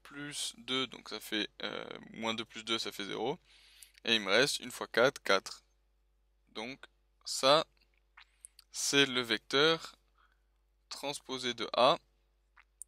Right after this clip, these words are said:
fois B. Donc l'équation que j'ai ici, à quoi est-ce qu'elle est égale ? Ça veut dire qu'on a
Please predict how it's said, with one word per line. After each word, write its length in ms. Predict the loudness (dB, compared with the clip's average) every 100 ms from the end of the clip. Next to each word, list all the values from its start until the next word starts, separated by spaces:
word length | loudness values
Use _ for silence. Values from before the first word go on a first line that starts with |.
| _ _
fois 300 | -14 -2 0
B. 80 | 2 -2 -4 _ _ _ _ _ _ _ _ _ _ _ _ _ _ _ _ _ _ _ -4
Donc 340 | -2 -2 -6 0
l'équation 640 | 4 4 2 0 -2 -4
que 160 | -6 -6
j'ai 120 | -4
ici, 420 | -2 -2 0 -2 -6 _ _ -20 _ _ 2
à 160 | 2
quoi 320 | 4 4 6 4
est-ce 200 | -2 -2
qu'elle 320 | 0 2 0 -4
est 200 | -6 -4
égale ? 400 | 2 8 8 8 -4 _ _ _ -20 _ _
Ça 300 | -4 2 2
veut 140 | 2 -2
dire 340 | 0 0 -2
qu'on 240 | -8 -4 -2
a 180 | -2